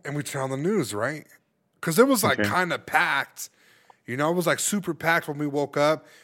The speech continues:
Speaker 1: We left. We didn't get nothing. We got home. Bro, the news was specifically at that location. Some old lady with a sewing needle was stabbing people in line, bro. Little kids,
Speaker 2: What the fuck?
Speaker 1: adults,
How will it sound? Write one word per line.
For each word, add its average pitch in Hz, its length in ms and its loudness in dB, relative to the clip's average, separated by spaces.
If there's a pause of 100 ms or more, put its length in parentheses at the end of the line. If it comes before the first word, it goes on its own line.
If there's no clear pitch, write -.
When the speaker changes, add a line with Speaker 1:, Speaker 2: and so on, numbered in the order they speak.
(160)
Speaker 1:
We 156 120 4
left. 120 520 0
We 110 160 -6
didn't 127 120 -6
get 120 120 -6
nothing. 95 400 -10 (420)
We 131 100 -4
got 143 200 4
home. 156 260 -4 (760)
Bro, 117 340 2 (360)
the 175 200 4
news 190 800 -2 (300)
was 151 480 2
specifically 202 920 0
at 165 200 4
that 170 160 4
location. 165 640 -2
Some 165 200 -2
old 170 240 0
lady 170 300 2
with 139 140 -2
a 127 40 -6
sewing 220 440 2
needle 165 500 2 (380)
was 208 200 6
stabbing 262 680 4
people 262 540 4
in 226 240 2
line, 247 540 4
bro. 156 320 4
Little 247 280 6
kids, 262 600 -2 (280)
Speaker 2:
What 120 100 0
the - 40 4
fuck? 208 140 2
Speaker 1:
adults, 226 680 4